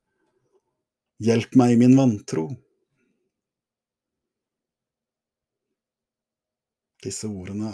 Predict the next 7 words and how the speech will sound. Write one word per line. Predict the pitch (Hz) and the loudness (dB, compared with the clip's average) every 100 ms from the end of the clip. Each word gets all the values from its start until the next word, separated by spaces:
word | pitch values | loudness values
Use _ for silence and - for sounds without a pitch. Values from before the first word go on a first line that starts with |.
| 101 | -12
er | 104 110 _ _ _ _ _ _ _ _ _ _ _ | -14 -16 _ _ _ _ _ _ _ _ _ _ _
bønnen | 98 95 98 107 117 117 113 - | -8 -6 -6 -8 -8 -10 -12 -14
til | |
faren | 123 131 110 82 98 90 - _ | -10 -8 -8 -8 -10 -12 -18 _
i | 110 | -10
dagens | 101 90 92 107 - - | -8 -8 -8 -6 -6 -4
prekentekst. | 117 - 95 107 - - - - | -4 -4 -12 -14 -12 -12 -12 -14